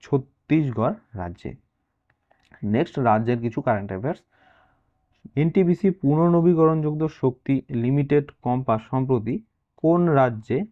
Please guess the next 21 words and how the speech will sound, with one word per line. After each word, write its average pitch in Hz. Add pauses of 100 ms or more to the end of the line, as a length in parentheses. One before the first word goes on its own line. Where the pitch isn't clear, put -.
তার 127
প্রথম 147
সৌর 151
প্রকল্পের 120
উদ্বোধন 113
করেছে? -
অ্যান্সার 104
হবে 147 (180)
রাজস্থান 120
রাজ্যে। - (760)
বেইট 156
দ্বীপ 135
সম্প্রতি 131
যেটা 131
খবরে 110
দেখা 117
গেছে, 113
এটা 120
কোন 120
রাজ্যে 127
অবস্থিত? 135